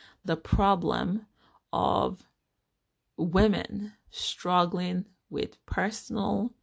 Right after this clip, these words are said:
and professional life. I have seen the problem with women struggling to find a balance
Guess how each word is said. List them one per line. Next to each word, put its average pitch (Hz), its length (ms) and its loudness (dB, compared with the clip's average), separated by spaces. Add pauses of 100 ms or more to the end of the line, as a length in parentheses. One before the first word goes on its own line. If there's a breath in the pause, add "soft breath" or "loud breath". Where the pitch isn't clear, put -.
(640)
and 156 280 -4
professional - 760 -2
life. - 580 -2 (640)
I 196 160 0
have 196 360 -2 (180)
seen 190 440 -2
the 190 100 0
problem 175 520 0
with - 220 -4
women 175 540 -2 (560)
struggling 180 640 2
to - 120 -8
find 170 480 -6
a - 60 -12
balance - 580 -2